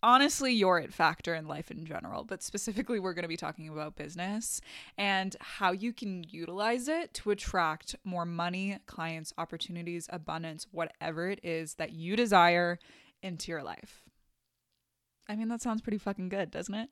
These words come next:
We are gonna dive into it today. It's gonna be an incredible episode. Really, it's just a great topic on deconditioning, 'cause I think we, growing up, are completely conditioned the opposite and taught to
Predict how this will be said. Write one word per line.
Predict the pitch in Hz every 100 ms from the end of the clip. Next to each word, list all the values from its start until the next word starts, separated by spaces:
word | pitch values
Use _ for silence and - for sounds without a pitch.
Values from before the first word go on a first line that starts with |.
| -
We | 190 196
are | 202
gonna | 208 220
dive | 175 175
into | 175 -
it | 170 170
today. | 180 165 165
It's | - -
gonna | 180 180
be | 180 175
an | 170
incredible | 180 - 170 175 165
episode. | 160 160 170 196 220 262 285 - _ _
Really, | 196 175 277 208 127
it's | 135 - -
just | 214 214 -
a | 170
great | 165 165 175 175 175 - - - _ _
topic | - - 214 220 208
on | 185 180
deconditioning, | 175 - 165 156 - 92 -
'cause | -
I | 170
think | 165 170 165 - -
we, | 180 175 170 165
growing | - - 165 160 156
up, | 165 220 - - _ _ _ _ _ _ -
are | 175 175
completely | 170 180 165 180 175 180
conditioned | 165 185 170 - 165 160 -
the | - -
opposite | 165 170 - -
and | - 160
taught | - -
to | - 156 156